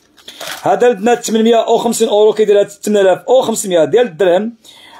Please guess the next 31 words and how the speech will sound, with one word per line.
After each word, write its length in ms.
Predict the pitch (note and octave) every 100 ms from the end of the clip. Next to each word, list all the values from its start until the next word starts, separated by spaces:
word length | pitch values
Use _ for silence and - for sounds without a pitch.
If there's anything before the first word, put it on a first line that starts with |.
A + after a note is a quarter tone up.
| -
رشيده 440 | F3 A3 B3 A#3+
اختي 200 | A3+ -
الرويال، 500 | B3 A3 A#3 B3 A#3+
ها 140 | G#3 A#3+
هي 200 | B3+ A#3+
اختي 180 | - A#3
رشيده، 580 | G#3 F3 C3 B2 F3+
هاي 180 | F#3 A2+ - _ _ _
كاينه 240 | - B3 C4
اختي 200 | - B3
رشيده 360 | A#3 G#3 A3+
عاود، 200 | G#3 A3
هذه 200 | G3 G#3 A3 G#3+
هذه 120 | A#3
زوينه، 340 | G3 A3+ A3+
هذه 460 | G3+ F3 C3+ C#3 G3
هاي 240 | D#3 G#2 - _ _ _ -
هاي 220 | D3+ - - _ _ _ _ _ _ _ _ - - -
هاي 120 | D3+
اختي 180 | G3 -
رشيده. 380 | G3+ F#3 D#3+ G#2+ - - - - - _ _ _ _ - _ _ _ - - - - -
امين 300 | C#3 E3+ A3+
اختي 260 | A#3 - A#3+
ام 140 | A3
اريج 340 | G#3 G#3 F#3+ E3
اللي 140 | G3+
اختي، 220 | F#3+ - C3 - - - -
تا 200 | F#3 F#3+
هذه 160 | A#3
فنه 360 | C#4+ A#3+ A#3+ B3+
اختي. 280 | D3+ -